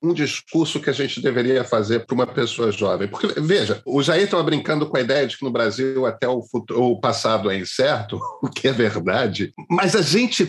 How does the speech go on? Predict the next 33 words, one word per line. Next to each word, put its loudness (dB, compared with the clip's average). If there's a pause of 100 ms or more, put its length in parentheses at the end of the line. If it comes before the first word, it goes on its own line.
tem 4
uma 2
transformação, 0
que -4
é 0
uma 0
transformação -2
muito 0
recente, 0
me 2
parece 0
que -4
esse -4
momento 0
da -6
pandemia 2
só -2
deixou 0
mais 0
evidente, -4 (140)
que 0
é 2
o 0
seguinte: 2 (360)
o 4
mundo 4
parece 2
mudar 0
radicalmente -4
a -6
cada -4
cinco -6
anos. -4